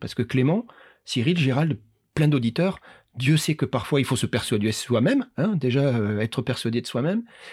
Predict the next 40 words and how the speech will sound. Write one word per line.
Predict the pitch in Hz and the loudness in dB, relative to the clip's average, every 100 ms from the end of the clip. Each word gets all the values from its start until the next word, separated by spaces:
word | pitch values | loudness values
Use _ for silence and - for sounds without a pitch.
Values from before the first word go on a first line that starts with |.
| - | -6
et | 123 | -2
puis | 147 | 0
surtout | 143 - 156 | 0 0 -2
persuader | 135 - 127 131 | -2 0 0 2
les | 123 160 | 2 2
autres, | 233 127 | 0 -2
et | |
c'est | - | -2
un, | 117 | 0
au-, | 117 135 117 - | 0 2 0 2
aujourd'hui | 135 120 127 139 | 2 2 2 0
ta | 127 | 2
mission. | 117 117 214 - - - | 0 0 -2 -4 -12 -4
Ça, | - 202 | 0 2
c'est | 196 | 4
notre | 165 | 4
définition. | 156 151 156 147 - 110 _ _ - - - | 2 4 2 2 -2 -10 _ _ -20 -20 -4
Mais | 127 147 156 - _ - | 2 4 4 0 _ 0
dès | 160 | 4
le | 180 | 4
départ, | 190 240 | 4 4
avec | 180 151 | 4 2
Cyril, | 180 226 185 | 2 4 4
on | 143 | 4
a | |
dit, | 135 208 214 - | 4 4 2 2
on | 147 | 2
va | 135 135 | 4 4
pas | 156 | 4
l'imposer. | 151 147 120 107 - _ _ _ _ | 4 2 0 -4 -10 _ _ _ _
Cette | - 110 | -6 0
définition, | 117 139 165 208 208 | 2 4 4 4 4
on | |
la | 170 | 4
remet | 131 147 147 | 4 4 4
à | |
chaque | 135 170 | 4 0
fois | - 190 | 2 2
en | |
jeu | 135 120 | 4 2